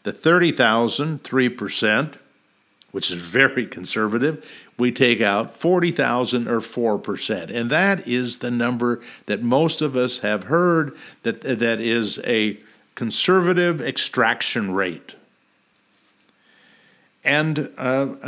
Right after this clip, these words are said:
and I want to just, I just want to, b-, before I get into these numbers, I want to remember what we ended up with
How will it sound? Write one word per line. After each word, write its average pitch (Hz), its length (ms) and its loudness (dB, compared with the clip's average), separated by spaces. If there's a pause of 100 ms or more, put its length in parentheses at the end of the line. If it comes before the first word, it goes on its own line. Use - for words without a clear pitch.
(140)
and 139 160 -2
I 147 60 0
want 165 280 -2
to 190 120 2
just, 185 360 0
I 127 120 0
just 190 280 0
want 202 200 2
to, 208 80 2
b-, 143 400 -6
before 156 400 0
I 175 100 2
get 175 220 2
into 185 240 2
these 175 240 0
numbers, 170 360 0
I 123 120 2
want 160 260 -2
to 190 80 2
remember 170 480 2
what 156 240 2
we 143 260 0
ended 143 480 2
up - 280 -4
with 85 320 -8